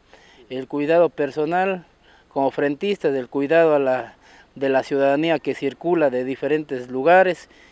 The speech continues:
con la finalidad de que, eh, esto se respete, ¿no? Y, y de una u otra manera, de pronto a algunos nos podrá gustar mucho, a algunos no les podrá gustar, pero de cierto modo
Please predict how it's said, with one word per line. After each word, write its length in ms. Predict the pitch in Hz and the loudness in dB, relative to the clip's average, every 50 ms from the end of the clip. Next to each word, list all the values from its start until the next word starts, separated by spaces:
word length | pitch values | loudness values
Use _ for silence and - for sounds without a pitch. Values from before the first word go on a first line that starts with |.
| _ _ _ _ - | _ _ _ _ -10
con 160 | - 135 131 | -6 -4 -4
la 100 | 135 131 | -4 -4
finalidad 500 | - 151 139 143 143 143 147 147 165 160 | -4 -4 -4 -4 -4 -4 -2 0 0 0
de 160 | 151 143 131 | 0 -2 -4
que, 280 | - - 135 131 127 127 | -4 -6 -6 -6 -6 -6
eh, 400 | 113 113 135 131 131 127 123 131 - | -8 -8 -8 -8 -8 -8 -10 -12 -12
esto 240 | 170 185 - - | -12 -10 -8 -8
se 180 | 151 - - 143 | -6 -4 -4 -4
respete, 480 | 143 156 - - - 180 147 - 139 139 | -4 -6 -6 -4 -6 -6 -4 -4 -6 -6
¿no? 180 | 165 165 147 | -4 -4 -4
Y, 240 | 135 131 127 123 123 _ _ - - _ _ _ _ _ _ | -4 -6 -6 -10 -12 _ _ -20 -20 _ _ _ _ _ _
y 200 | - 147 151 151 | -10 -8 -6 -4
de 120 | 143 156 | -2 -2
una 240 | 165 175 190 185 170 | -2 -2 -2 -2 -2
u 100 | 160 165 | 0 0
otra 240 | 175 175 170 170 156 | -2 -2 -2 -2 -2
manera, 400 | 151 156 160 170 170 170 160 143 | -2 -2 -4 -2 -2 0 0 0
de 100 | 139 131 | -2 -4
pronto 300 | - 156 156 147 147 147 | -4 -4 -4 -2 -2 -4
a 20 | |
algunos 300 | 135 135 143 156 151 143 | -4 -2 -4 -4 -4 -4
nos 140 | 135 131 - | -6 -8 -8
podrá 260 | - 135 131 135 147 | -6 -4 -2 0 0
gustar 340 | 147 139 135 - - 156 139 | 0 -2 -2 -4 -4 -4 -2
mucho, 320 | 143 151 156 151 - - 151 | -2 -2 -4 -4 -4 -4 -4
a 20 | |
algunos 340 | 131 123 135 143 143 135 127 | -4 -4 -4 -6 -6 -6 -6
no 140 | 135 139 143 | -6 -6 -6
les 120 | 135 - | -8 -8
podrá 240 | - 131 127 143 139 | -10 -8 -4 -4 -4
gustar, 380 | 139 135 - - 165 160 160 - - - - - - - _ _ _ | -4 -4 -6 -2 -2 -2 -2 -2 -6 -20 -20 -20 -20 -20 _ _ _
pero 680 | - 147 143 143 143 139 139 139 139 135 139 135 135 135 | -4 0 2 2 2 2 2 0 0 -2 -2 -2 -2 -2
de 100 | 135 135 | -4 -4
cierto 360 | - - 170 190 - - 151 | -4 -4 -4 -4 -2 -4 -4
modo 500 | 143 156 160 165 170 170 165 165 165 151 | -2 -2 -2 0 0 0 0 0 -2 -4